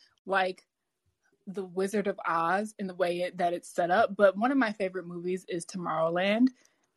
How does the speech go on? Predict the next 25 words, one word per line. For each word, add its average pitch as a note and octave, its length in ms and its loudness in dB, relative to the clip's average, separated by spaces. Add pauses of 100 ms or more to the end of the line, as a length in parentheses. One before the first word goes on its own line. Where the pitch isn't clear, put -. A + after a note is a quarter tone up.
(320)
I B3 120 12
don't D4 140 8
know C4+ 100 4
if B3 100 -4
you've B3 140 -4
seen A#3+ 220 -6
it A#3 100 -10
before. A#3 440 2 (120)
I've G#3+ 200 -2
seen B3 240 -6
a A3+ 60 -8
lot F#3+ 240 -2
of F#3+ 100 -8
people G3+ 260 -12
on F#3+ 160 -10
the F3 60 -16
left F3 340 -4 (320)
kinda F3+ 300 -6 (680)
downplay G3+ 540 0
it F#3 180 2
as F3+ 220 -2
some G3 120 -10
kind F#3 300 -6
of F3 280 -8 (200)
objectivist F3 840 -6